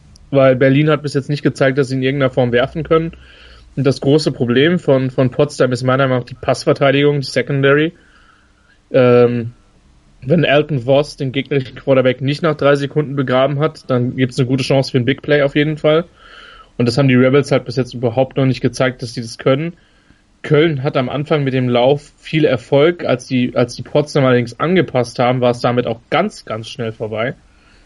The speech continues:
Ähm, und die Rebels haben halt meiner Meinung nach mir zu wenig durch die Luft gezeigt. Und, ah, Nikola, ich lehne mich ja so gerne aus dem Fenster, ne? Ist ja dann luftig. Ich,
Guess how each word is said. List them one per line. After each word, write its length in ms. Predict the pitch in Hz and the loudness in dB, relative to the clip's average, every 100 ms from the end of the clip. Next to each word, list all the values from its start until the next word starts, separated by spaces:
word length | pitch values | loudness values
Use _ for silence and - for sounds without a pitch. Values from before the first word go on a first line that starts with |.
| _ _ - | _ _ -2
Ähm, 500 | 127 123 127 127 123 - _ _ _ _ _ | 2 2 2 -2 -4 -14 _ _ _ _ _
und 140 | 143 117 | -2 2
die 60 | |
Rebels 400 | 120 143 170 147 | 2 4 2 2
haben 160 | 131 127 | 0 0
halt 240 | 123 120 - _ _ _ _ _ _ _ _ - | 0 -2 -16 _ _ _ _ _ _ _ _ -6
meiner 260 | 127 156 | -2 0
Meinung 160 | 151 131 | 2 2
nach 40 | |
mir 120 | 131 147 | 0 0
zu 140 | 139 | -2
wenig 160 | 143 139 | -2 -2
durch 160 | 135 | -2
die 60 | - | 0
Luft 200 | 147 - | 0 -2
gezeigt. 460 | 123 - 107 107 | -8 -6 -8 -6
Und, 260 | 120 117 - _ - _ _ _ _ _ - _ _ _ - | -8 -10 -12 _ -20 _ _ _ _ _ -20 _ _ _ -2
ah, 80 | 127 | 0
Nikola, 340 | 147 185 165 | 2 4 4
ich 100 | 135 | 4
lehne 180 | 143 175 | 2 2
mich 100 | 160 | 2
ja 80 | 151 | 0
so 100 | 139 | 0
gerne 160 | 151 | 0
aus 60 | 143 | -2
dem 100 | 135 | -2
Fenster, 400 | 151 151 - 120 | -2 -4 -4 -2
ne? 140 | 127 | 0
Ist 120 | 147 | 0
ja 80 | 160 | 2
dann 140 | 135 127 | 2 2
luftig. 460 | 151 - 113 - | 0 -4 -8 -8
Ich, 360 | 170 - - | -18 -16 -18